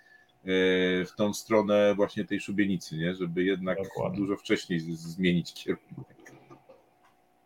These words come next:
Speaker 1: I
Speaker 2: Dokładnie.
Speaker 1: to,
Speaker 2: Słuchajcie, to
Speaker 1: to
Speaker 2: mi
Speaker 1: jest
Speaker 2: przypomina ten taki eksperyment z żabą. No to ja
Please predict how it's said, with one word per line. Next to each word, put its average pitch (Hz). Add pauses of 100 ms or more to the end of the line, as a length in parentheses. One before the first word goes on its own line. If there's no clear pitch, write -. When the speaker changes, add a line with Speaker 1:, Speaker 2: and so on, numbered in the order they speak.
(220)
Speaker 1:
I 123
Speaker 2:
Dokładnie. 120
Speaker 1:
to, 127
Speaker 2:
Słuchajcie, 147
to 139
Speaker 1:
to 147
Speaker 2:
mi 147
Speaker 1:
jest 135
Speaker 2:
przypomina 143
ten 139
taki 139
eksperyment 135
z 120
żabą. 117
No 104
to 113 (140)
ja 113